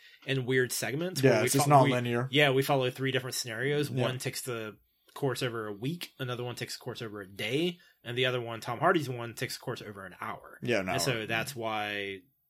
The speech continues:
Speaker 1: some of that probably seems like there wasn't much going on.
Speaker 2: Yeah, yeah, for
Speaker 1: <laughs> It's
Speaker 2: sure.
Speaker 1: 'cause his was only hour,
Speaker 2: Yeah.
Speaker 1: hour, but yeah, rated R stuff.
Speaker 2: Um, yeah, I completely agree. Um,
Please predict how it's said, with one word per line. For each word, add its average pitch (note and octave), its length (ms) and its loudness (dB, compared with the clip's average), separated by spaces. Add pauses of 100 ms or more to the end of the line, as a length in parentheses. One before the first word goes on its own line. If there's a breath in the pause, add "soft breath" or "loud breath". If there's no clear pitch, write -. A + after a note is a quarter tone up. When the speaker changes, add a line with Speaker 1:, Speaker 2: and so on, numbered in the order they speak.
(140)
Speaker 1:
some A2+ 180 -8
of G#2+ 80 -8
that F#2+ 160 -8
probably G2 320 -10
seems F#2+ 340 -14
like F#2 100 -16
there F#2+ 140 -12
wasn't F#2+ 280 -14
much F#2 180 -14
going F2 220 -14
on. B2 100 2
Speaker 2:
Yeah, C#3 160 6
yeah, G2 160 -2
for G2+ 120 -6
Speaker 1:
<laughs> - 0 -
It's G#2 100 -4
Speaker 2:
sure. A#2 180 2
Speaker 1:
'cause F3+ 200 8
his D#3+ 180 2
was C3+ 120 -2
only B2+ 200 0
hour, B2 240 2
Speaker 2:
Yeah. A#2+ 120 6
Speaker 1:
hour, B2+ 200 4
but A2+ 120 -2
yeah, C#3 140 4
rated A#2 260 0
R G2+ 120 -4
stuff. - 200 -8
Speaker 2:
Um, C#3+ 420 10 (280)
yeah, A#2+ 340 6
I B2+ 280 10
completely B2+ 300 2
agree. A#2 300 0
Um, C3 480 8